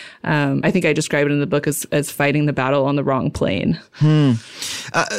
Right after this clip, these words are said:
Speaker 2: yeah, let, let's keep talking about that in terms of attention, because, yeah, you discuss in the book how, uh, social media sites or even the way advertisers divide up our, you know, they're trying to grab our attention and, and,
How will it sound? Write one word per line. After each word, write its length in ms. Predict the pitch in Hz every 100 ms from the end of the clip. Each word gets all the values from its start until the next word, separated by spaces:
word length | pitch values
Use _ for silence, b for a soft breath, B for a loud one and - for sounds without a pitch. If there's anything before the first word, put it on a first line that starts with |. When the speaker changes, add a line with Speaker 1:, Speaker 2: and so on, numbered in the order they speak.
| -
Speaker 2:
yeah, 260 | 175 226 202
let, 280 | 208 -
let's 200 | 202 226
keep 160 | - 220
talking 320 | 220 190 185
about 260 | 175 156 151
that 380 | 156 143 135 -
in 280 | - - 147
terms 180 | 160 139
of 80 |
attention, 560 | 123 - 165 160 127 107
because, 560 | 127 - 143 127 123 - B B
yeah, 80 | 151
you 120 | 147
discuss 420 | 160 - 147 147
in 80 | 135
the 80 | 117
book 240 | 131 127
how, 560 | 135 123 120 117 117 113 B B B B -
uh, 560 | 123 117 117 110 107 110
social 400 | - 165 - 143
media 720 | 139 139 139 131 123 117 -
sites 500 | - 135 123 123 120
or 60 | 131
even 240 | 147 127
the 60 | 135
way 140 | 123 -
advertisers 880 | 117 127 123 - 117 113 107 110 98
divide 460 | 120 101 120 120
up 220 | 113 110 117
our, 320 | 104 104 98
you 120 | 120
know, 160 | 110 101
they're 120 | 104
trying 180 | - 104
to 80 | 95
grab 320 | 98 98 98
our 140 | 98
attention 500 | 95 - 98 101 98
and, 220 | 95 95 87
and, 340 | 101 95 82